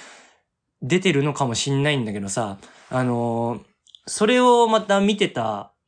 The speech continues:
まあ、あの、そんなに普段から喋ってるってわけじゃないんだけど、あの、声優事務所に所属してるというか、まあ、仕事してる？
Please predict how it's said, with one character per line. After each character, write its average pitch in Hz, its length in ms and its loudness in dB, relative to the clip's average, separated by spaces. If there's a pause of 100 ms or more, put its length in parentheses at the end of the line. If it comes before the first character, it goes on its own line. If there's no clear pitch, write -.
(340)
ま 120 260 -2
あ、 - 40 0
あ 117 40 -2
の、 117 400 -4
そ - 220 -2
ん 285 140 -4
な 285 80 -2
に 247 340 -2
普 220 140 -2
段 214 160 2
か 160 80 -2
ら 131 80 -2
喋 143 220 -2
っ - 20 -4
て - 100 -6
る 131 40 -6
っ - 20 -16
て 135 100 -4
わ 127 80 -2
け 131 60 -6
じ 123 80 -4
ゃ - 20 -2
な 123 80 0
い 120 60 -2
ん 120 40 -2
だ 117 60 -4
け 117 80 -4
ど、 110 220 -4 (440)
あ 120 120 -4
の、 113 140 -4
声 220 240 2
優 233 180 0
事 196 120 -2
務 233 140 2
所 175 240 0
に 120 160 -4
所 120 140 -6
属 120 300 -4
し - 120 -4
て 120 140 -4
る 117 200 -4
と 120 100 -4
い 110 80 -4
う 107 60 -6
か、 107 140 -4
ま 107 260 -4
あ、 - 40 -14
仕 - 160 -4
事 135 240 -4
し 127 100 -6
て 120 100 -6
る？ 165 280 -4